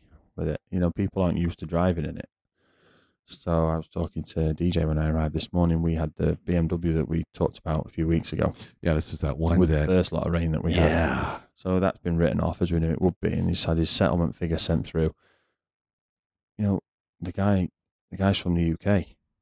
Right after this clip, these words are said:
Speaker 2: Uh.
Speaker 1: We don't, we know about driving in water all the time, but the difference is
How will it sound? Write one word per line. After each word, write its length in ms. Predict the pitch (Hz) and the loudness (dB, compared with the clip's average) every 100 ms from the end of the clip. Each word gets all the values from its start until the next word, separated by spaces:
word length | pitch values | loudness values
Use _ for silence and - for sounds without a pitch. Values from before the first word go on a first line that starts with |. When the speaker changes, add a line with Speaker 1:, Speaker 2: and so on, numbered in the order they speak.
| _ | _
Speaker 2:
Uh. 160 | 78 76 | 2 2
Speaker 1:
We 80 | 90 | 2
don't, 320 | 101 98 92 95 | 2 2 0 -4
we 120 | 95 | -2
know 200 | 95 107 | 0 2
about 280 | 90 78 - | 0 -2 -4
driving 380 | 85 82 78 | -2 0 0
in 160 | 80 76 - _ _ _ - | -2 -2 -6 _ _ _ -2
water 320 | 87 76 85 | 0 2 2
all 140 | 90 | 0
the 80 | 82 | 0
time, 320 | - 104 92 - _ _ - | -2 0 0 -2 _ _ -4
but 100 | 73 | -4
the 80 | |
difference 540 | 95 113 110 - 82 85 | 0 0 0 -4 -4 0
is 440 | 98 80 82 - | 0 0 -4 -8